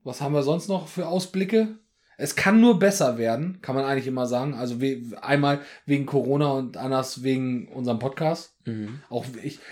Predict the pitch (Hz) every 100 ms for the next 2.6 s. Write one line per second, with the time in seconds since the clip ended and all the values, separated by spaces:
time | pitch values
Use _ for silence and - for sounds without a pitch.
0 | - 147 - 147 151 - 190 220 220 151
1 | 156 156 143 139 139 131 - 135 127 165
2 | 165 - 170 180 220